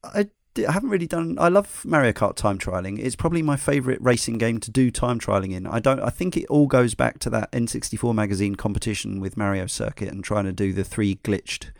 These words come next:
uh, laps in a row. Um, but I still love, whenever I get a new copy of any of the old Mario Karts on, on a new format, I always like to do some time trialing. Darren and I had a,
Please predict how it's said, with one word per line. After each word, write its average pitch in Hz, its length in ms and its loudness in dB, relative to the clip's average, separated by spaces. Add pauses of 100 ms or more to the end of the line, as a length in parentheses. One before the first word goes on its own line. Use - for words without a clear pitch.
(480)
uh, 95 420 0
laps 101 360 -2
in 101 100 -2
a 95 60 -2
row. 98 480 0
Um, 101 440 -6
but 117 100 4
I 113 80 6
still 123 380 0
love, 113 420 2
whenever 120 340 0
I 117 60 0
get 101 180 -2
a 107 80 0
new 107 440 2
copy 107 400 0
of 95 180 -2
any 107 220 0
of 95 100 -4
the 101 100 -4
old 98 160 -2
Mario 101 260 -2
Karts 98 440 -4
on, 98 220 -4
on 101 140 0
a 98 60 2
new 98 180 0
format, 98 420 -4 (360)
I 110 60 2
always 110 380 4
like 107 220 2
to 101 100 -6
do 101 180 0
some 101 180 -4
time 123 260 0
trialing. 101 500 -4
Darren 110 280 2
and 101 120 0
I 98 140 0
had 104 180 0
a, 101 180 0